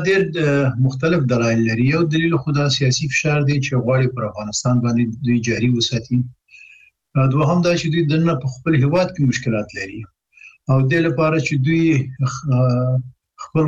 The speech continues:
غاړه خلاصه کړي، دوی، آه، د، د نننۍ مشکلات، آه، آه، بیرون ته یې غورځوي. آه،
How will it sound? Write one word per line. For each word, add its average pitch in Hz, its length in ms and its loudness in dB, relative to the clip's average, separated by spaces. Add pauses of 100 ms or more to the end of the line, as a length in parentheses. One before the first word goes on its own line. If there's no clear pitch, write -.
غاړه 156 200 2
خلاصه 165 420 0 (100)
کړي، 175 180 2 (280)
دوی، 156 180 4 (300)
آه، 123 160 0 (640)
د، - 20 0 (200)
د - 20 2 (220)
نننۍ 143 440 4 (400)
مشکلات، 147 540 0 (120)
آه، 135 220 2 (760)
آه، 120 240 4 (540)
بیرون 143 360 2
ته 127 100 -2
یې 117 120 2
غورځوي. 107 460 -4 (300)
آه، 123 1040 -2